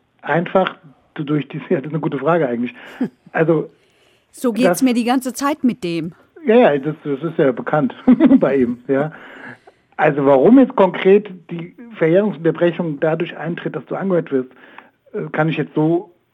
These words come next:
Speaker 1: explizit gar nicht beantworten. Ich kann mir nur vorstellen, dass es natürlich, äh, dazu dient,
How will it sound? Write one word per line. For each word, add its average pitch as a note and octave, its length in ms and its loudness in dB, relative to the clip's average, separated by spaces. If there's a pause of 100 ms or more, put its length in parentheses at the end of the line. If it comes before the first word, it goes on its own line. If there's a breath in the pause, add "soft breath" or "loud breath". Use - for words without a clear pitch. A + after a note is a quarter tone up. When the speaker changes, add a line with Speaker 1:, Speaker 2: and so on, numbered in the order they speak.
(140)
Speaker 1:
explizit - 440 -12
gar C3+ 140 -2
nicht C3+ 120 -4
beantworten. B2+ 460 -8
Ich - 100 -18
kann C#3+ 140 -2
mir C#3 80 2
nur C3 140 0
vorstellen, F3+ 680 2 (400 loud breath)
dass D3+ 200 0
es D#3+ 100 -6
natürlich, D#3+ 540 -2
äh, D#3+ 220 -4 (500)
dazu D#3 260 -6 (180)
dient, G3+ 380 2